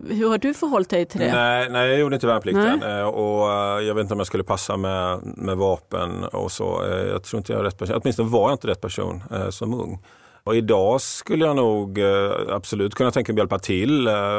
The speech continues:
Speaker 2: på olika sätt, även om man kanske inte gör det i strid. Men det finns ju många andra uppgifter i en krigssituation där man kan göra nytta.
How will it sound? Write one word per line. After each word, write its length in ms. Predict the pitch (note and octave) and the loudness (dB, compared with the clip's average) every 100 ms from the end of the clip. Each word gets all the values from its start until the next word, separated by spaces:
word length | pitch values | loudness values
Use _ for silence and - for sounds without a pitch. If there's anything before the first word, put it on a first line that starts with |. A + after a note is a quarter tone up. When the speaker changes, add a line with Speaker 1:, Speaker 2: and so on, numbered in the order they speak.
| G#2 | -2
Speaker 2:
på 60 | G#2+ | -2
olika 260 | F#2 G2 | -2 -2
sätt, 220 | F#2 F#2+ | -2 -4
även 200 | - G#2+ F#2 | -2 -2 -2
om 40 | |
man 80 | F#2 | -4
kanske 240 | F2+ F#2 F#2+ | -4 -6 -4
inte 120 | G2 | -2
gör 60 | |
det 40 | F2+ | -2
i 40 | |
strid. 380 | - - B2+ F2 | -2 0 0 0
Men 120 | F#2+ | -2
det 80 | G2+ | -4
finns 160 | G2+ F#2+ | -4 -2
ju 40 | |
många 160 | G2+ G2 | -2 0
andra 160 | F#2 | 0
uppgifter 400 | G2+ G2 F2+ - | 0 -2 -6 -4
i 320 | F#2+ F#2+ G2 G2 | -6 -4 -6 -8
en 60 | |
krigssituation 640 | G2 G2+ G#2 G2 G2 G#2+ G2 | -8 -8 -10 -4 -4 -4 -4
där 60 | |
man 120 | G2 F#2+ | -4 -4
kan 140 | G2 | -2
göra 160 | F#2 F#2 | 0 0
nytta. 380 | F#2+ - - | -4 -6 -8